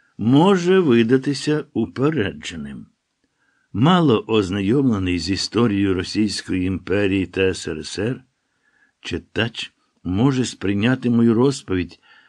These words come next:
за необґрунтовані закиди українського націоналіста, який намагається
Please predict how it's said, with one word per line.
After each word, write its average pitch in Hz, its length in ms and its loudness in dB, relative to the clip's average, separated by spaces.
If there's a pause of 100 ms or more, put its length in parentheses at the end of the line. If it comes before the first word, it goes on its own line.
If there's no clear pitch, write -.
(260)
за 131 680 2
необґрунтовані 143 1200 4
закиди 104 800 0
українського 87 1000 -6
націоналіста, 87 1040 -6 (480)
який 80 380 -8
намагається 82 720 -6